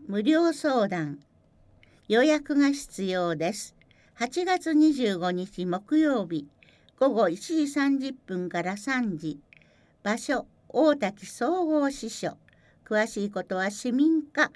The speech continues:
電話番号八二の三一六四。行政書士会、相続遺言無料相談。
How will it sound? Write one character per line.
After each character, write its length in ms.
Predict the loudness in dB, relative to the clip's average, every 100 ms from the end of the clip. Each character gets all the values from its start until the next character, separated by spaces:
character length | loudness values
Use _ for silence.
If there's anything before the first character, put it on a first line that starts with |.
| _ _ -2
電 240 | -2 0
話 140 | -2
番 300 | 0 0 -2
号 280 | -2 -2 -4 -6
八 360 | -12 -4 0
二 300 | 4 4 2
の 200 | 0 -2 -8 -20 _
三 420 | -6 2 4 4
一 360 | 2 0 -2 0
六 360 | -2 0 2
四。 320 | 4 2 -2 -10 _ -20 -20 -20 -20 -20 -20 _ _ _ _ _ _ _ _ _ _ _ _ _ _ _ _ 0
行 180 | 2 2
政 460 | 0 0 2 4 4
書 160 | 2 -2
士 200 | -2 -6
会、 360 | -2 0 -2 -6 _ _ _ _ _ _
相 360 | 0 4 4
続 440 | 4 2 2 -2 -2
遺 340 | 0 0 2
言 400 | 4 6 8 6
無 80 | 6
料 320 | 2 2 -2
相 340 | -2 0 2 0
談。 380 | -2 -4 -6